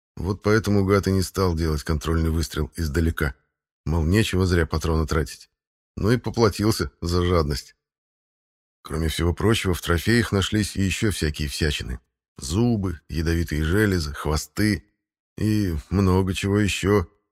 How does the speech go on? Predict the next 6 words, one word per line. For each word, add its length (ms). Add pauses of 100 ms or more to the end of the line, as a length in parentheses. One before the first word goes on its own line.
Так 180
что 180
сегодняшний 600
план 260
я 120
перевыполнил, 800